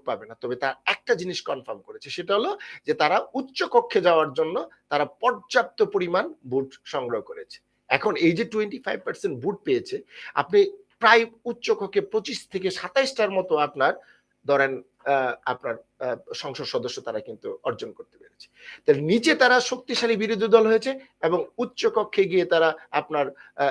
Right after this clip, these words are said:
একটা শক্তিশালী আপনার, আহ, কাউন্টারপার্ট হয়ে গেছে।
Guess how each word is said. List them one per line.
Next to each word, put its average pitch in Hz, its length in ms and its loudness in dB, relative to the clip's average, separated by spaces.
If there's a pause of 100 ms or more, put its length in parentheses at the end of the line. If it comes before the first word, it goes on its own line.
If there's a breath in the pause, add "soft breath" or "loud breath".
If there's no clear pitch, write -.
(120)
একটা 143 220 0 (160)
শক্তিশালী 135 640 -4
আপনার, 127 360 -6 (180)
আহ, 120 160 -4 (100)
কাউন্টারপার্ট 135 520 -2
হয়ে - 220 -14
গেছে। - 180 -20